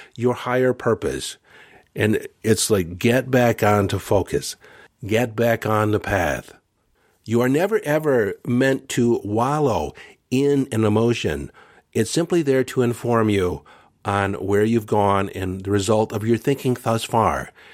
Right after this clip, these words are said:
And if you like it, if it's a good feeling,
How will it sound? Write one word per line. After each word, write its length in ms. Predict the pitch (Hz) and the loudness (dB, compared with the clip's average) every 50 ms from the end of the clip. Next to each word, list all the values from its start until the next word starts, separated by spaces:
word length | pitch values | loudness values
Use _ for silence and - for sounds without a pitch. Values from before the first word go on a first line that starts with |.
| - - _ _ - | -20 -20 _ _ 2
And 100 | 113 113 | 2 2
if 160 | 110 - - | 2 2 0
you 120 | 110 113 | 0 0
like 440 | 110 107 101 101 151 220 240 - - | 2 0 0 0 0 0 0 0 -2
it, 180 | - - - - - | -4 -6 -6 -6 -6
if 140 | - 117 110 | -4 -2 -2
it's 240 | 110 95 87 - - | -2 -2 -4 -4 -8
a 80 | - | -8
good 280 | 73 - 170 208 226 202 | -4 0 0 0 0 0
feeling, 360 | 143 104 82 71 67 62 - | 0 -2 0 -2 -4 -6 -10